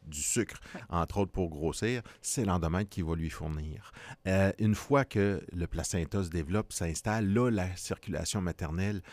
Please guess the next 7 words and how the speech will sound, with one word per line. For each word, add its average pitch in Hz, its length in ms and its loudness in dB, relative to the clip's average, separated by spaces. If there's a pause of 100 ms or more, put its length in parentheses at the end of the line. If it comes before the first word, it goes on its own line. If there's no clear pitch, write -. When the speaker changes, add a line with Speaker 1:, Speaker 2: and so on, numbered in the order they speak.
(140)
Speaker 1:
va 92 380 4
nourrir 90 500 2
le 87 120 2
fœtus, - 600 -2
euh, 80 260 -4
directement. 82 600 -2 (1500)
L'endomètre, 131 800 8